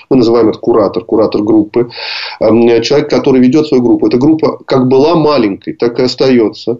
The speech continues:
Может быть, она даже станет меньше в онлайне. То есть сейчас у нас максимально допустимое количество людей в группе двадцать четыре человека.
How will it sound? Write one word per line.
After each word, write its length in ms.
Может 140
быть, 80
она 100
даже 140
станет 300
меньше 360
в 60
онлайне. 380
То 120
есть 100
сейчас 340
у 40
нас 280
максимально 480
допустимое 560
количество 560
людей 340
в 60
группе 240
двадцать 320
четыре 360
человека. 600